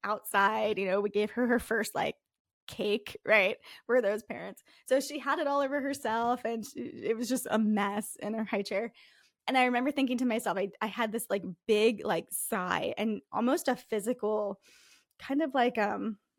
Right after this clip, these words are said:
I don't know, a quiver of that just, like, released. And it was, I literally thought to myself, "Oh my God, like, whew, I kept her alive for a year. Like, we're good now. We can move forward." And it was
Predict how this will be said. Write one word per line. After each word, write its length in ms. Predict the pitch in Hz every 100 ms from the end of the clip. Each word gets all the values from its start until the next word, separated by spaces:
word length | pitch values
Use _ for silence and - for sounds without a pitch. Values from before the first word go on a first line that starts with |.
| _ _ 208
I 60 |
don't 100 | 208
know, 160 | 254 202
a 60 | -
quiver 580 | - - 240 185 - -
of 140 | 196 180 -
that 180 | 214 185
just, 200 | 226 214
like, 220 | 208 202 -
released. 720 | 208 202 196 208 185 - - - - - - _
And 400 | 226 220 226 214 -
it 140 | 240 214
was, 320 | 240 196 - _ -
I 40 |
literally 500 | 233 214 262 302 285
thought 280 | - 190 -
to 80 | 214
myself, 380 | 202 190 190 -
"Oh 40 |
my 120 | 208 185
God, 320 | 247 208 180
like, 260 | 175 170 - -
whew, 160 | 392 - - - _ _ - - -
I 80 | 214
kept 260 | - 208 -
her 140 | 254
alive 420 | 330 190 165 185 - _
for 120 | 196
a 80 | 185
year. 480 | 190 190 - - 196 _ _ _ -
Like, 380 | 170 180 - _ - _ -
we're 100 | 254
good 260 | 202 214 196
now. 360 | - - 190 -
We 160 | 208
can 240 | 247 220 233
move 220 | 214 202
forward." 560 | - 190 113 101 - - - - -
And 120 | 247 269
it 80 |
was 160 | 262